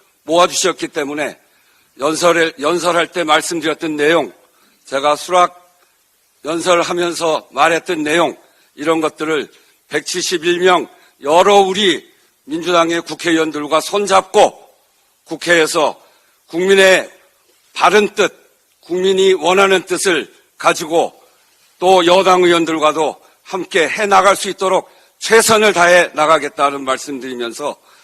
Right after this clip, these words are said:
이십이 대 국회 전반기 여러분들이 맡겨주신 소명 잘 반드시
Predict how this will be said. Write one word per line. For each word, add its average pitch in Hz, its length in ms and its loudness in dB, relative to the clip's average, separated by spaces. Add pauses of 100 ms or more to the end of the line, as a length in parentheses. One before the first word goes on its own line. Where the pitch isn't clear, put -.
(220)
이십이 151 380 -4
대 156 100 0
국회 147 340 -6
전반기 139 560 -6 (260)
여러분들이 175 720 -2
맡겨주신 160 560 -4
소명 156 420 -2 (440)
잘 160 380 0 (440)
반드시 175 600 0